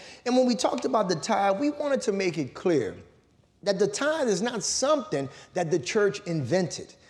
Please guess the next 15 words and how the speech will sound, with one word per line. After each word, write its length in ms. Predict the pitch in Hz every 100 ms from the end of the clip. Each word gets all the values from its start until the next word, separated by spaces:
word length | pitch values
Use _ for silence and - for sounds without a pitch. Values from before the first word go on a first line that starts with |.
| -
It's 100 | -
not 180 | 277 285
something 360 | - 294 294 285
invented 480 | 277 202 254 262 202
by 180 | 220
the 80 | 233
Baptists, 560 | 185 175 180 180 214 202
the 140 | 208
Catholics, 720 | - - 175 139 165 170 -
the 120 | -
Pentecostals, 920 | 151 226 190 - - 135 127 175 175 - - -
the 100 | 196
Methodists, 600 | 160 165 - 156 190 240
the 60 |
Presbyterians. 1040 | 196 214 160 170 - 131 120 131 160 240